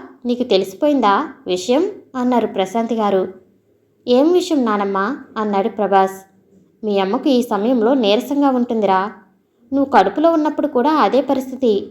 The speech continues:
అని చెప్పకనే చెప్పింది ప్రశాంత్ గారు. "అయ్యో అత్తయ్య, ఇలాంటి విషయాలు పిల్లలకి చెప్పేది ఎందుకు?" అంటూ ఒక రకంగా తల పక్కకి తిప్పింది ఉషా సిగ్గుతో.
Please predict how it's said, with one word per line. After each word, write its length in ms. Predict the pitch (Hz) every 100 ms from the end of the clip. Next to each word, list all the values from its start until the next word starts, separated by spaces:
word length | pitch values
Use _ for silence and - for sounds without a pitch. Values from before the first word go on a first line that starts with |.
| - -
అని 160 | 247 247 -
చెప్పకనే 520 | 196 - 247 226 269 269
చెప్పింది 340 | 254 254 226
ప్రశాంత్ 500 | 202 190 185 233 226
గారు. 400 | 220 208 190 190 - - _ _ _ - _ _ 196
"అయ్యో 280 | 190 220 285
అత్తయ్య, 560 | 220 - 269 233 196 - -
ఇలాంటి 300 | 254 285 285
విషయాలు 380 | 202 - 311 320
పిల్లలకి 540 | - 214 262 330 311 285
చెప్పేది 640 | 254 247 226 277 285 285
ఎందుకు?" 520 | 202 214 - 240 233 233 - _ _ _ -
అంటూ 260 | 277 294 349
ఒక 200 | 285 214
రకంగా 400 | 190 262 277 269
తల 240 | 269 202
పక్కకి 440 | - 202 247 247
తిప్పింది 600 | 233 247 247 226 196 185 -
ఉషా 280 | 196 - 233
సిగ్గుతో. 720 | - 196 190 214 202 190 190